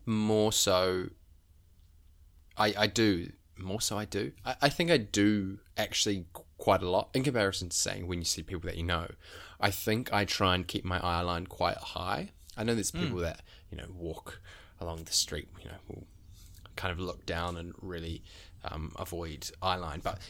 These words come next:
Speaker 1: it's interesting you ask this question because when, w-, where I work,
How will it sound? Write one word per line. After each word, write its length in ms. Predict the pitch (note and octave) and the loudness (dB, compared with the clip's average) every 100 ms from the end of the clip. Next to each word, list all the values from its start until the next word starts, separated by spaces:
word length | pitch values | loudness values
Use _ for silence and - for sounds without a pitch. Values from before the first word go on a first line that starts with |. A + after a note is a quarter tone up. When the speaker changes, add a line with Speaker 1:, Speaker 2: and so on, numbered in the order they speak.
| - | -2
Speaker 1:
it's 100 | C3+ | 0
interesting 360 | A3+ A3 C#3+ | 2 4 4
you 120 | A2+ | 6
ask 220 | G#2+ A#2+ - | 6 6 2
this 100 | - | 0
question 300 | F#2 - E2+ | -2 -2 -4
because 320 | - G#2 F#2+ | -4 -4 -4
when, 720 | F#2+ G#2+ B2+ D3+ D#3 D3+ D3 - - | 0 2 4 2 0 -2 -6 -10 -8
w-, 200 | G#2 - | -6 -4
where 280 | G#2+ B2+ C3+ | 0 2 6
I 80 | |
work, 460 | A2 G2 G2 - - | 6 6 6 4 -10